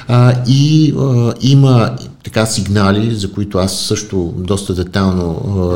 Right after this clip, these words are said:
а, съм работил последните пет години, за това, че въздействието на имунната микросреда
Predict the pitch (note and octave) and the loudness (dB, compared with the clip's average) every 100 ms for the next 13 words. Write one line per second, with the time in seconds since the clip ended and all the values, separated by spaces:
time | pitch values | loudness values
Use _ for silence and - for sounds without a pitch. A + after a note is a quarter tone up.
0 | E2+ - F#2+ F2+ G2+ G2+ G2 - G2+ G2 | -4 -4 -2 0 0 0 -4 -4 -2 -2
1 | F#2 - F#2 F2 F2 G2 B2 C#3 - - | -2 -4 -4 -4 -2 0 0 -2 -6 -16
2 | - - A2 B2 A#2+ G#2+ A#2 A#2+ B2 C#3 | -18 -8 -2 -2 -2 -2 0 0 0 0
3 | B2+ - G#2 A2+ F#2 A#2 B2+ B2+ C3+ B2+ | 0 0 -2 -2 0 0 0 0 0 0
4 | A2+ G#2+ G#2+ G2+ G#2 B2+ C3 B2+ G#2 A2+ | 0 0 0 -2 2 4 4 2 2 2
5 | B2 B2 - - G2 F#2+ G2 | 0 -4 -4 -2 -2 0 -2